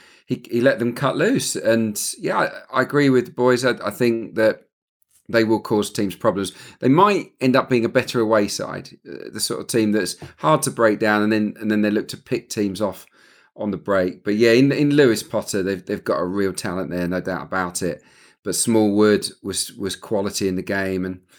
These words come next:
and the fullbacks as well, Louis Coyle in particular, was, was outstanding. So yeah, loads of pluses for Hull, but yeah, I, I wouldn't put them in the promotion picture or anything like that. I just think that they're going to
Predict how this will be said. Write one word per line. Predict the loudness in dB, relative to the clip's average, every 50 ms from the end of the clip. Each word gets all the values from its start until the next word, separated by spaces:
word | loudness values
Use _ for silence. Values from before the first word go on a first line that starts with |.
| _ _ _ _ _ _ _ -6
and | -6 -4
the |
fullbacks | -2 2 2 2 4 2 2 2 0 -6
as | -4 0
well, | 2 2 4
Louis | 4 4 2 2 0
Coyle | 0 0 0 2 2 0
in | -2 -6
particular, | -6 -6 -6 -6 -6 -6 -8 -6
was, | -6 -6 -8 -10
was | -10 -10 -8 -6
outstanding. | -6 -8 -8 -8 -8 -8 -6 -6 -6 -6 -4
So | -2 2 2 2 2 0 -4 _ -20 -20 -20 -20 -12 _ 0
yeah, | 0 0 0 -2 _ -6
loads | 0 2 2 2 2 0
of | -2 -2
pluses | -2 0 0 0 -2 -4 -4
for | -4 -4
Hull, | -2 2 4 4 4 4 2 -2 -6 -4
but | -2 -2 -2 -2 -4 -10 _ _ _ _ _ _ _ _ _ _ -18
yeah, | -16 -16 -16 -14 _ -6
I, | -4 -4 -4 -6 -12 -20 -20 -12 -4
I | -2 0
wouldn't | 2 4 4 2 2 0 -4 -8 _ _ _ _ _
put | -2 0 0
them | 2 4
in | 4 4
the | 4 2
promotion | 0 2 4 4 4 4 2 0 -4 -4
picture | -4 -4 -4 -4 -2 -2
or | 0
anything | 0 0 -2 -2 -2
like | 0 2 2 2
that. | 4 2 2 0 0
I | -2
just | -2 -2 -2 -2 -2
think | -2 -2 -2
that | -2 -4
they're | -2 -2 -2
going | -2 0 0 -2 -2
to | -2 -4 -6 -6